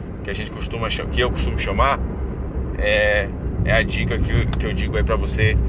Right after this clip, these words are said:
que quer frequentar um terreiro, que quer entender como é que funciona, ou tem um potencial, ou já frequenta um terreiro e acha que tá tendo muito problema,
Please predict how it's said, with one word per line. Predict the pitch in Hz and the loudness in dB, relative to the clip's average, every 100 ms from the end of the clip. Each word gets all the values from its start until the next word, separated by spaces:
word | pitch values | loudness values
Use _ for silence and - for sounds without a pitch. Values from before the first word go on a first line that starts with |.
| - - | 0 -2
que | 92 | 2
quer | 113 | 2
frequentar | 107 104 104 101 104 | 2 0 0 2 0
um | 98 | 0
terreiro, | - 98 117 127 123 117 104 | -2 0 2 4 4 2 0
que | 101 | -2
quer | 117 | 0
entender | 110 107 90 110 123 123 | 0 -2 0 0 2 2
como | 117 110 | 0 -2
é | |
que | 107 | -2
funciona, | 113 101 101 113 123 117 110 | -4 -2 -2 0 0 0 0
ou | 110 | 0
tem | 120 | -2
um | 110 | 0
potencial, | 110 107 107 101 101 110 120 110 104 - - | 0 0 -2 -2 2 4 4 4 0 -6 -4
ou | 139 165 | 0 2
já | 156 143 | 4 2
frequenta | 139 120 123 127 | 2 -2 -2 -4
um | 120 | -4
terreiro | 107 101 123 127 - - - - - | -4 -2 0 0 -2 -4 -2 -4 -4
e | - | 2
acha | 113 135 131 123 | 4 4 2 -2
que | - 113 | -6 -4
tá | 110 | -2
tendo | - 110 | -2 -4
muito | 110 131 - | -4 -4 -2
problema, | 107 90 113 139 135 127 113 104 | -2 2 2 4 4 2 2 0